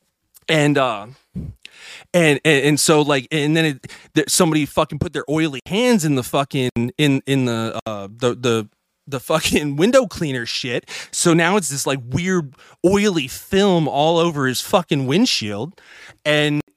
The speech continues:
you know, he's like, "Oh, fuck." And then he goes to wipe it with those, you know, sometimes they put those wipes in there, but there's no wipes. Like, there, there's the thing for the wipes, but there's no wipes. And somebody put a fucking Snickers wrapper up in there just to be a fucking asshole and ruin somebody's day.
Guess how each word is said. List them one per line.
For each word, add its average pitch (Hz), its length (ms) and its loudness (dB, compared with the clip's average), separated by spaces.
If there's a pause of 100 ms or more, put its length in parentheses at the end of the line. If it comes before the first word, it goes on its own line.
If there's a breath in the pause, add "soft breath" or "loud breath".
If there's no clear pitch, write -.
(160)
you 156 120 -2
know, 135 140 2
he's 135 220 -6
like, 131 200 -12
"Oh, 208 100 -8
fuck." 151 420 -2
And 156 160 -4 (220 loud breath)
then 175 120 2
he 180 120 4
goes 170 200 2
to 156 60 2
wipe 156 320 -2
it 160 120 -6
with 160 100 -12
those, 135 340 -8
you 160 120 -10
know, 139 80 -4
sometimes 156 340 -2
they 139 60 -2
put - 160 -2
those 127 180 -6
wipes 202 340 -6
in 143 120 -4
there, 127 180 0
but - 100 -4
there's 151 160 -2
no 180 140 4
wipes. - 380 -4
Like, 131 160 -6
there, 147 100 -4
there's 143 240 -2
the 127 100 -6
thing 330 260 4
for - 120 -6
the 139 80 -4
wipes, 123 320 -4
but - 220 -6
there's 185 180 -10
no 170 380 -6
wipes. - 420 -6 (220 loud breath)
And 170 120 2
somebody 180 300 2
put 180 220 -2
a 147 60 -2
fucking 147 520 -6 (340 loud breath)
Snickers 190 680 0
wrapper 123 420 0
up 120 140 -2
in 123 100 -4
there 127 160 -4
just 135 200 -8
to 139 40 -12
be 123 140 0
a - 20 -2
fucking 170 420 -2
asshole 135 480 0
and 135 120 0
ruin 147 240 2
somebody's 117 520 0
day. 101 300 -10